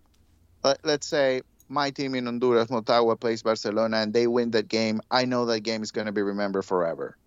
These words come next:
If Motagua beats Barcelona, that's huge. That, that gives a sense of pride to the,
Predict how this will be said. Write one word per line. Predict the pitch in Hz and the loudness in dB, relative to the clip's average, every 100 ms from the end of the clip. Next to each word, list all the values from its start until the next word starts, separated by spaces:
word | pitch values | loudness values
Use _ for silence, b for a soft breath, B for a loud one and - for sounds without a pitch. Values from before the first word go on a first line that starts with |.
| _ _ _ _ _ | _ _ _ _ _
If | 123 120 - _ _ 131 | -2 -2 -6 _ _ 0
Motagua | 120 113 151 156 139 | 0 2 2 2 -2
beats | 139 123 127 | -6 -10 -6
Barcelona, | 123 120 127 143 151 143 143 - _ _ _ _ _ | -6 -4 -2 0 0 -2 -4 -8 _ _ _ _ _
that's | 127 123 120 - | 2 2 0 -10
huge. | 127 117 92 82 - - _ _ - | -6 -6 -6 -10 -16 -20 _ _ -4
That, | 120 120 117 - | 0 2 0 -4
that | 107 123 113 | -4 -4 -2
gives | 127 113 - | -6 -6 -8
a | |
sense | 107 - 135 127 | -8 -6 -6 -6
of | 123 | -10
pride | - 120 117 110 - | 0 2 4 2 -4
to | 113 | -4
the, | 101 101 101 | 0 0 0